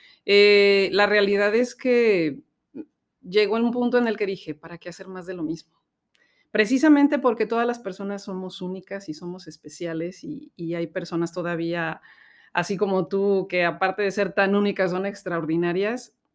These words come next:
pues eso fue la motivación principal para mí, para, eh, ponerme con todos mis sentidos y todas mis emociones a,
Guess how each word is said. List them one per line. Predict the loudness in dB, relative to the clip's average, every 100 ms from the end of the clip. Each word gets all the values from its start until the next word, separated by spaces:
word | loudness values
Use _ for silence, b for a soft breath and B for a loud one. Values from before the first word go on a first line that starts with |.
| _
pues | -16 -12
eso | -14 -16
fue | -10 -6 -4 -2
la | -4
motivación | -4 -6 -6 -6 -8 -10 -8
principal | -8 -12 -12 -12 -12 -10
para | -10
mí, | -8 -6 -8
para, | -8 -8 -6 -6 -8 b b b b b _
eh, | -6 -6 -4 -4 -4 -6 -8 -12 _ _ _ _ _ _ _ _
ponerme | -4 -2 2 2 2 0 0 0 -2 -4
con | -4 -2 -2
todos | 0 2 4
mis | 2
sentidos | 0 -4 -4 -4 -2 0 -2
y | -4
todas | -4 -2
mis | -2 -2
emociones | -6 -6 -8 -8 -10
a, | -10 -10